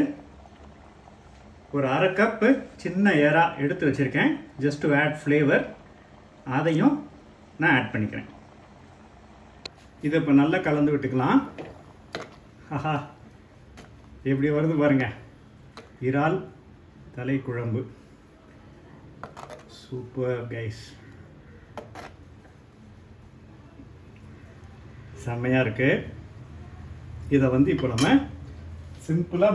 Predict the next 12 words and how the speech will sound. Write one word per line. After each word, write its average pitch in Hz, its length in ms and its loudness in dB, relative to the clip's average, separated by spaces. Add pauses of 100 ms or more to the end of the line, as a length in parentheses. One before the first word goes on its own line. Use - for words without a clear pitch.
மூடி 202 280 2
போட்டு 151 300 -4 (880)
ஒரு 120 160 -6
ஃபைவ் 180 280 4
மினிட்ஸ் 202 300 0 (640)
குக் 165 220 -6
பண்ணி 156 200 4
எடுத்துக்க 139 260 0 (100)
போறோம். 269 240 2 (560)
medium 240 400 2
to 180 140 0
low 175 100 2